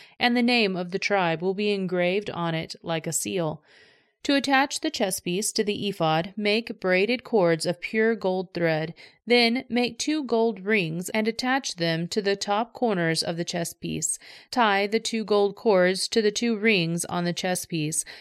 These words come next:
Tie the other ends of the cords to the gold settings on the shoulder pieces of the ephod.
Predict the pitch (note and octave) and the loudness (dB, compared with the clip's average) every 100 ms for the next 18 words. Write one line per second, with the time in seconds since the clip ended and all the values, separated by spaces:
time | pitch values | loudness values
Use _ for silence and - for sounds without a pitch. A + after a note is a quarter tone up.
0 | - - A3+ A3+ A3+ A3 G3+ G#3+ A3+ A3+ | -10 0 4 4 4 2 2 4 2 2
1 | A#3 B3 - G#3 G3+ G3+ G3+ F3+ F3 F3 | 2 2 -2 -4 -4 0 2 4 2 0
2 | - - - G3+ F#3 F#3 F#3+ G3 - F#3 | -6 -6 -4 -2 2 2 2 0 -2 0
3 | E3+ E3 E3+ - G3 G3+ G#3+ A3+ - G3 | 2 0 -2 -2 0 2 2 0 0 0
4 | F#3 F3+ F3+ E3+ E3+ F3 - F#3 F3 F3+ | 0 -2 -2 -2 0 -2 -2 -4 -4 -4
5 | E3+ E3 E3+ D#3 D#3+ | -4 -4 -4 -4 -4